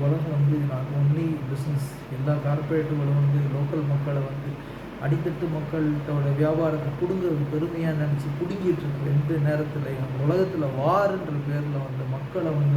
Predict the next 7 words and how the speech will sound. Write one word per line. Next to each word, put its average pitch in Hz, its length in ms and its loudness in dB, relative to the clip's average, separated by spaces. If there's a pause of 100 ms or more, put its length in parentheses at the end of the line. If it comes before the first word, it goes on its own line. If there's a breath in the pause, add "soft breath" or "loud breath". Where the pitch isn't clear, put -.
வதைக்கிற 156 380 -2 (140)
இந்த 151 140 2 (120)
நேரத்துல, 143 380 2 (540 loud breath)
அதே 151 160 0 (140)
நேரத்துல 143 300 -2 (100)
வந்து 143 200 4 (160)
வார்ன்ற 165 460 0